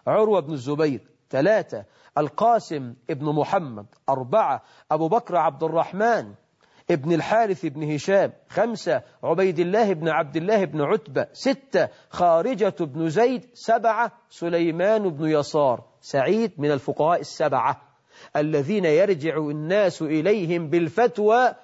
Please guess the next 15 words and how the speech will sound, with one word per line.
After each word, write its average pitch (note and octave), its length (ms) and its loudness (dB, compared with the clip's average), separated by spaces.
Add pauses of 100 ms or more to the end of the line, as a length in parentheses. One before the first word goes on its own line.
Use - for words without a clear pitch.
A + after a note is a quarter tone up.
(180)
ولا F#3 300 2
يراجعون F#3+ 800 2 (200)
لشدة D#3 520 -2
علمهم. C#3+ 640 -2 (720)
بعض D3 240 2
الشعراء B2 680 -2 (480)
جمع D#3+ 280 0
السبعة C3+ 560 0
دول D#3 200 -4
في - 160 -8
بيتين C3 300 -2
شعر D3+ 440 -2 (380)
عشان B2+ 360 -2
طلبة D#3 540 0
العلم D#3 500 -2